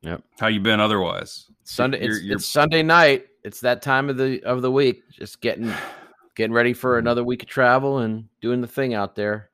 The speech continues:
Speaker 2: Do you start getting stressed out when you gotta travel? Do you get a little jittery and, you know, get a little nervous? Start, start s-, sleeping. Your sleep's disrupted a little bit.
Speaker 1: Well, I usually fly very early in the morning, and I don't live anywhere
Speaker 2: Mm-hmm.
Speaker 1: near the airport by any stretch of the imagination.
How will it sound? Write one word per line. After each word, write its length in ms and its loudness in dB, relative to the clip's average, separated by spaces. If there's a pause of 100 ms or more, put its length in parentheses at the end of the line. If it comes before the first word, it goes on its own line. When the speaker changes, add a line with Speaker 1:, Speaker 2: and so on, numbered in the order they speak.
Speaker 2:
Do 80 -10
you 40 -4
start 180 0
getting 160 -2
stressed 340 0
out 220 2
when 80 -4
you 60 -4
gotta 160 -2
travel? 380 -4
Do 80 -8
you 60 -6
get 120 -2
a 20 -4
little 320 -4
jittery 520 -4
and, 220 -6 (140)
you 100 -10
know, 160 -4
get 120 -8
a 20 -4
little 140 -4
nervous? 420 -4
Start, 240 -4
start 420 -6
s-, 400 -6
sleeping. 800 -4
Your 100 -4
sleep's 340 0
disrupted 540 0
a 60 -2
little 180 0
bit. 220 -2 (220)
Speaker 1:
Well, 160 4
I 40 6
usually 400 0
fly 340 2
very 360 0
early 260 0
in 60 -6
the 80 -8
morning, 480 -6
and 100 -8
I 60 -2
don't 160 -4
live 200 -4
anywhere 260 -2
Speaker 2:
Mm-hmm. 100 -4
Speaker 1:
near 160 -4
the 120 -6
airport 500 -6
by 120 -6
any 140 -10
stretch 280 -10
of 60 -20
the 80 -8
imagination. 800 -8